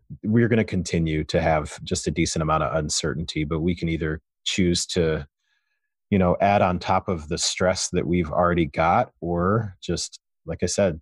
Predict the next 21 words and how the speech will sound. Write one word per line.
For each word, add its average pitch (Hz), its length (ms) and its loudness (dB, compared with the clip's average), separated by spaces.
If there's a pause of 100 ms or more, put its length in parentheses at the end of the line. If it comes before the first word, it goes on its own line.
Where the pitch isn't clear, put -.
just - 260 -6
assume 110 360 4
that 98 140 2
people 98 260 2
are 82 60 2
trying 147 420 2
to 151 60 4
do 127 140 4
the 113 100 4
best 104 260 -2
they 98 120 4
can 87 480 0
with 92 140 0
the 85 120 0
information 92 520 2
that 82 140 -4
they 82 120 2
have 87 340 2
and 87 100 0
understand 90 440 -2
that 82 60 -10